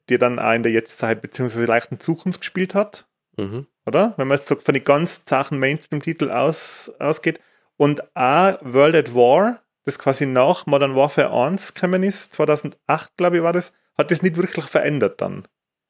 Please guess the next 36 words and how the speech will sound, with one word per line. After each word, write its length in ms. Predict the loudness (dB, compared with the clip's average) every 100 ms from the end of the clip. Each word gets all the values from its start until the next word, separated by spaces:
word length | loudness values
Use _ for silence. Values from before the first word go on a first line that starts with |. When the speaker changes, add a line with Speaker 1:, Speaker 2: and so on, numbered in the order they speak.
| _ _ _ _ _ _ _
Speaker 1:
World 300 | 0 4 4
at 140 | 2 2
War 340 | 4 6 4
war 120 | 2 2
so 140 | 4
der 100 | 2
Speaker 2:
Ja. 180 | 4 4
Speaker 1:
einzige 440 | 2 -2 0 2
Weltkriegs-Shooter, 800 | 2 0 -2 -6 -4 -2 0 0
der 120 | 0
da 140 | 2 2
noch, 240 | 0 -6 _ -2
der 100 | 0
da 160 | 2
noch 100 | 0
ein 80 | -4
bisschen 180 | -2 -2
was 140 | -2
probiert 440 | -2 -4 0 -2 0
hat 120 | -4
und 200 | -2 -2
dann 120 | 2
war 120 | 4
lang, 500 | 4 2 2 -2 -4 _ _ 0
ähm, 600 | 2 2 -2 -6 -6 -10 _ _ _ _ -2
Speaker 2:
Haben 100 | 0
Speaker 1:
eigentlich 200 | 2 0
Speaker 2:
sich 80 | 2
lang 180 | 0 2
Speaker 1:
ein, 120 | 2
Speaker 2:
übertraut, 420 | 0 0 -2 0
ja. 120 | -2
Speaker 1:
ein, 140 | -4 -6
ein 100 | -4
modernes 500 | -2 2 0 -2 -4
Setting. 480 | -4 -6 -6 -6